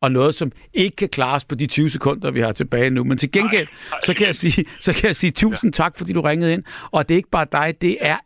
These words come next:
Speaker 1: alle i aften, der har
Speaker 2: Nej, nej.
Speaker 1: simpelthen været så gode med S M S'er og med telefoner og med telefonsluse og med redaktører og hvad der ikke har stået her.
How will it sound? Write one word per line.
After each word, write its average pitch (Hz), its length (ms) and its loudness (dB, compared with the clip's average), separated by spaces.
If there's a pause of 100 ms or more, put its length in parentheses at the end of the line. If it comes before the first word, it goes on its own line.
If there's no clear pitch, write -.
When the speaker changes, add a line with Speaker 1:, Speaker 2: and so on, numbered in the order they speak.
(120)
Speaker 1:
alle 165 500 0
i 165 120 -2
aften, - 400 0
der - 120 -2
har 143 100 0
Speaker 2:
Nej, - 40 -2
nej. - 180 -4
Speaker 1:
simpelthen 170 360 -2
været 147 180 0
så - 120 -6
gode 147 340 2 (340)
med 156 380 2
S 160 140 0
M 160 80 0
S'er 180 360 0
og 165 160 0
med 165 100 0
telefoner 175 680 0
og 160 240 0
med 151 320 2
telefonsluse 170 1120 -2
og 156 180 0
med 147 140 0 (280)
redaktører 175 500 0
og 202 160 0
hvad 156 120 0
der 151 60 -2
ikke 190 100 -2
har 190 40 0
stået 165 320 2
her. 160 140 0